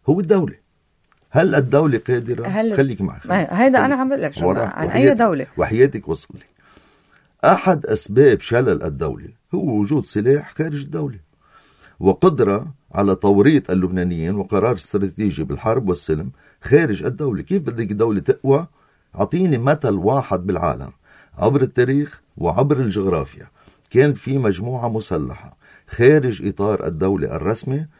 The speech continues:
Speaker 1: وهذا المجتمع كان فيه استقرار وازدهار والدولة قويت.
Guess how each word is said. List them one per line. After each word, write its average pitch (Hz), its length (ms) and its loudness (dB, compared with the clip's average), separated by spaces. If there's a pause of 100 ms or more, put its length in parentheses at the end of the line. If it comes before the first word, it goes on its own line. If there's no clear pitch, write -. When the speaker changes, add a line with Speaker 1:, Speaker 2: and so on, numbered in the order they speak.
(140)
Speaker 1:
وهذا 95 340 0
المجتمع 85 500 -4
كان 78 200 -8
فيه - 220 -6
استقرار 92 640 -4 (320)
وازدهار 85 760 -2
والدولة 80 460 -2
قويت. 101 280 -2